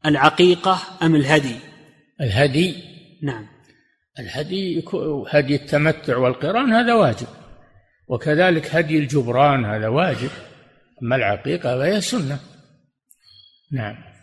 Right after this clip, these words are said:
Speaker 1: أحسن الله إليكم فضيلة الشيخ، هذا سائل يقول: "ما رأي فضيلتكم بهذه المقولة: 'بإذن الله وبتعاونكم ستحل المشكلة'؟"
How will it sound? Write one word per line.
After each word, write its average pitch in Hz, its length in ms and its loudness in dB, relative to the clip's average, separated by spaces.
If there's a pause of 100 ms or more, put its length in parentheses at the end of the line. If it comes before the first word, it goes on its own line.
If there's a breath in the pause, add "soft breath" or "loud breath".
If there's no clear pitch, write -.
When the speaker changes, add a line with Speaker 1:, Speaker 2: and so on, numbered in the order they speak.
(720 soft breath)
Speaker 1:
أحسن 156 240 -2
الله 156 300 2
إليكم 147 380 0
فضيلة 143 420 -2
الشيخ، 151 380 -4
هذا 156 160 -2
سائل 143 500 0
يقول: 170 600 0 (840 soft breath)
"ما 160 240 4
رأي 165 260 4
فضيلتكم 156 880 2
بهذه 151 520 0
المقولة: 143 600 0 (880)
'بإذن 160 420 4
الله 160 500 2 (340)
وبتعاونكم 160 1400 0
ستحل 160 640 -4
المشكلة'؟" 143 520 -4